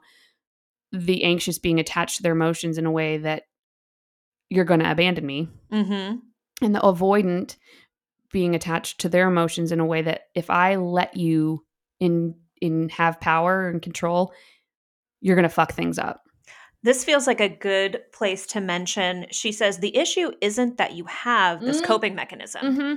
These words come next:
Speaker 2: The issue is that you use it indiscriminately."
Speaker 1: Yes. Yep.
Speaker 2: The issue is not that you have some hesitancy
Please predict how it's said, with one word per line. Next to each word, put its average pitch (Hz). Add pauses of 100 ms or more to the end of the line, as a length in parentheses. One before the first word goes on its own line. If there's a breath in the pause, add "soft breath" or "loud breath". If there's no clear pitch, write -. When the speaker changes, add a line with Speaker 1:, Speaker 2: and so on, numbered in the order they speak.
(720 soft breath)
Speaker 2:
The 208
issue 294
is 214
that 185
you 196
use 180
it 185
indiscriminately." 226
Speaker 1:
Yes. - (680)
Yep. 233 (520)
Speaker 2:
The 247
issue 349
is 277
not 254
that -
you 190
have 196
some 190
hesitancy 175